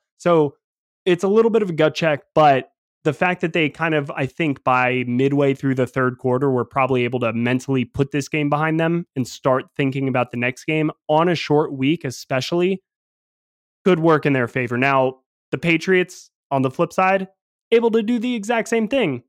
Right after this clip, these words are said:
because they came out on the winning side of a blowout themselves. They're able to pull their guys,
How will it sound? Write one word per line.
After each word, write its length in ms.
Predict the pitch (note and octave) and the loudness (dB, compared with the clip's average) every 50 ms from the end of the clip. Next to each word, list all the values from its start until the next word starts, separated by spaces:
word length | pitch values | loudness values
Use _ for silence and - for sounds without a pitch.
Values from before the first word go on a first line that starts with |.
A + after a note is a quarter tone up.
| _ - | _ -14
because 380 | C3+ B2+ C#3 C3 B2+ B2 B2 | -6 -2 -2 -2 -2 -2 -4
they 200 | B2 B2 B2 D3 | -2 0 0 0
came 240 | D3 - D#3+ D#3 D3+ | 0 -2 -4 -4 -2
out 140 | D3+ D3 D3+ | -2 0 0
on 100 | D#3 D#3 | 0 0
the 80 | D3+ D3 | 0 0
winning 260 | E3 G#3+ A#3 G#3+ F3 | 0 0 0 0 -2
side 420 | - - C3+ B2+ B2+ C3+ C#3+ D3+ - - | -2 0 0 0 2 0 0 -2 -4 -4
of 340 | D3 C3+ C3 B2+ B2+ C3 - - | -2 0 0 -2 -4 -6 -8 -4
a 100 | D3 C#3 | -2 -2
blowout 380 | B2+ B2+ B2 B2 B2 B2 B2+ - | 0 0 0 0 0 0 -2 -2
themselves. 560 | C3 C3 B2+ - F#3+ F3+ D3+ B2 - - - _ _ _ _ _ _ _ - | -2 -4 -2 0 2 2 2 2 0 -6 -14 _ _ _ _ _ _ _ -4
They're 180 | B2+ D#3 A3 A#3 | -2 0 0 0
able 180 | F3+ C#3+ C3 | 0 0 -2
to 80 | C3 B2+ | -4 -4
pull 220 | B2+ C#3 C#3 C#3+ | -4 -2 0 0
their 220 | C3 C3+ E3 G#3 F#3 | 2 2 2 2 2
guys, 460 | C#3+ B2 A#2+ C3 D3+ E3+ E3+ - | 2 2 2 2 0 -2 -4 -10